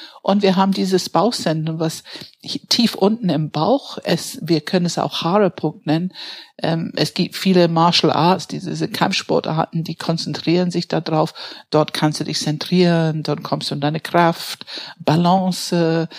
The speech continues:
äh, du bist nicht so leicht umzuhauen, wenn du gut geerdet bist, wenn du gut zentriert bist. Also es gibt verschiedene Arten von Sport und Tanz und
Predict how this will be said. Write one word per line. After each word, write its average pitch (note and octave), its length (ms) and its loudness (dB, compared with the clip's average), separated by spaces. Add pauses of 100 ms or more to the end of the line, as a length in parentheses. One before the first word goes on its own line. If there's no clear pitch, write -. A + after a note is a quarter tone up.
(220)
äh, C#3+ 320 0
du - 120 -4
bist F3+ 220 0
nicht F3 160 0
so F3 100 -6
leicht D3+ 280 -2
umzuhauen, F3+ 720 2
wenn E3 140 0
du E3 80 -4
gut D#3+ 240 -4
geerdet F3 520 2
bist, - 280 -4
wenn D#3+ 100 -4
du D#3 80 -4
gut D#3 220 -6
zentriert - 580 -2
bist. - 340 -6 (560)
Also F#3 400 4 (220)
es - 240 -2
gibt - 320 -2
verschiedene G3+ 920 0
Arten E3 440 0
von - 640 -6 (540)
Sport G3+ 600 2
und D#3 280 -6
Tanz G3 540 0
und D3+ 280 -4